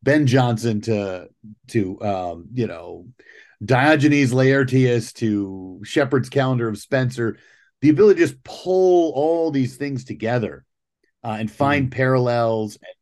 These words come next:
Speaker 1: find conversations and then put them before you for your formation in the liberal arts and, and sort of human wisdom.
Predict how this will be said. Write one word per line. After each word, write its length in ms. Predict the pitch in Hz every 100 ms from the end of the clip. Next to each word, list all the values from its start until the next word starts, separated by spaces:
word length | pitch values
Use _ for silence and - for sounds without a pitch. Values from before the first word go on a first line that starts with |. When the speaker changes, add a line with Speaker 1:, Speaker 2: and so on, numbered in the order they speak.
| -
Speaker 1:
find 300 | 123 127 113
conversations 720 | 127 110 104 107 107 95 - _ _ _ _ 139
and 120 | 135
then 200 | 143 127
put 260 | - 180
them 320 | - 120 123 _ _ -
before 480 | 107 104 143 175 175
you 400 | 113 80 71 131 _ _ _ _ _
for 180 | 123 127
your 160 | 120 113
formation 760 | - 113 104 107 151 135 120
in 280 | 104 98 92
the 100 | 87
liberal 340 | 95 101 113 92
arts 340 | 92 95 -
and, 440 | 87 82 78 - _
and 460 | 104 90 80 71 -
sort 180 | 101
of 120 | 85 -
human 560 | _ - 117 107 90
wisdom. 580 | 90 127 127 73 - -